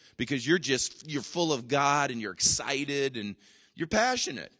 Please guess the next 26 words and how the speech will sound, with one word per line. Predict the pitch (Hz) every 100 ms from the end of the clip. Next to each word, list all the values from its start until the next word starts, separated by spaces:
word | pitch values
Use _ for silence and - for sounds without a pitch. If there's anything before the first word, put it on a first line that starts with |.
| _ _ _ _ -
I |
mean, | 160 165
you'll | 175 220
do | 220 214
anything, | 226 220 208 196
say | - 190 196
anything, | 196 180 196 165
go | 170 175 -
anywhere. | 180 180 170 175 170 _ _ - _
And | 156
what | 175 220
sometimes | 220 254 208 202 160
happens | 170 185 190 120 98
is, | 101 113
as | 127 127 110
we | 135
get | 123 143 -
older | 131 180 175 139
in | 127
the | 123
Lord | 117 120 120
or | 92
as | 120 113
we | 131
begin | 120 117 123
to | 110